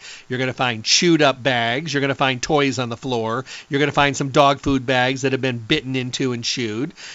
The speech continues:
You're gonna find a totally exhausted Rottweiler laying in the aisle or on the beds because he had a ball.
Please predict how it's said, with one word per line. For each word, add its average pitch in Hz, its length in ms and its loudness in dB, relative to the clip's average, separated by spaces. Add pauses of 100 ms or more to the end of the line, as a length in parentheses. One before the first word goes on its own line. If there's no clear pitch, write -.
(120)
You're 135 100 2
gonna 139 160 2
find 135 240 2
a 123 60 -4
totally 175 460 6
exhausted 131 720 0
Rottweiler 123 640 2
laying 127 280 0
in 120 80 -4
the 123 140 -4
aisle 120 380 0
or 143 120 6
on 135 100 4
the 131 80 0
beds 123 640 0 (340)
because 143 320 0
he 170 120 6
had 147 140 6
a 139 60 4
ball. 160 480 8